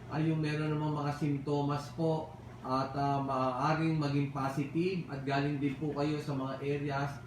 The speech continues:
na meron na pong naging positive na covid nineteen.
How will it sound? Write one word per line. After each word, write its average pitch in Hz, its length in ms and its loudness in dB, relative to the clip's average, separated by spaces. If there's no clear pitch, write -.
na 135 80 -4
meron 139 320 2
na 139 160 2
pong 147 400 0
naging 131 320 0
positive 123 640 -6
na 120 80 -8
covid 120 400 -2
nineteen. 110 560 -4